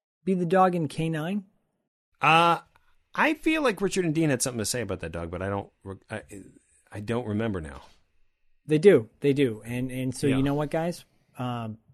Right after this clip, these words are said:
Speaker 1: you're gonna, you're gonna find that out in two weeks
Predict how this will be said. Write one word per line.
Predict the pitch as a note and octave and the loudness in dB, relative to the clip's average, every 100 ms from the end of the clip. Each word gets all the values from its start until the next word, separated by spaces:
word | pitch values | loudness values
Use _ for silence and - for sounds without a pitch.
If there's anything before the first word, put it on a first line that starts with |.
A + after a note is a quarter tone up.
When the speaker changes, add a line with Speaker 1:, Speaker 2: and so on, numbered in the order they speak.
| - _ - - | -20 _ -20 -16
Speaker 1:
you're | C3+ C#3 | -8 -4
gonna, | C#3+ C3 D#3 | -2 -4 -4
you're | C#3+ | -4
gonna | D#3 | -4
find | C#3+ C#3+ C3+ C3 | -4 -4 -2 -2
that | C3 | -4
out | B2+ A#2+ G2+ - _ _ _ _ _ _ _ _ | -6 -8 -10 -14 _ _ _ _ _ _ _ _
in | A#2 | -10
two | - A#2 | -8 -6
weeks | A#2 G2 - - | -6 -10 -16 -18